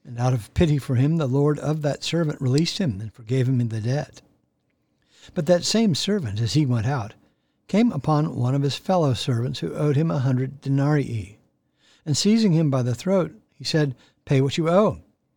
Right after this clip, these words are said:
So his fellow servant fell down and besought him, "Have patience with me, and I will pay you." He refused, and went and put him in prison till he should pay the debt.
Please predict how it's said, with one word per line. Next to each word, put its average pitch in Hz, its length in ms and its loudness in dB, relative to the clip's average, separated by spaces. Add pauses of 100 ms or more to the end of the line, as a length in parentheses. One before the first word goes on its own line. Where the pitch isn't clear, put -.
(600)
So 151 260 2
his 123 220 0
fellow 127 300 -2
servant 120 400 -2
fell 120 220 -4
down 107 300 -4
and 165 120 -4
besought 180 380 -2
him, 107 220 -4 (220)
"Have 123 240 -8
patience 208 420 -2
with 135 160 2
me, 117 280 0
and 127 160 -4
I 123 100 -2
will 165 220 2
pay 190 320 0
you." 117 280 0 (840)
He 117 120 -10
refused, 123 540 2 (440)
and 117 120 -18
went 170 260 -2
and 131 160 -2
put 180 140 2
him 185 140 2
in 160 120 0
prison 156 360 0
till 135 200 -4
he 143 120 2
should 139 260 -6
pay 143 160 0
the 135 100 0
debt. 107 300 -6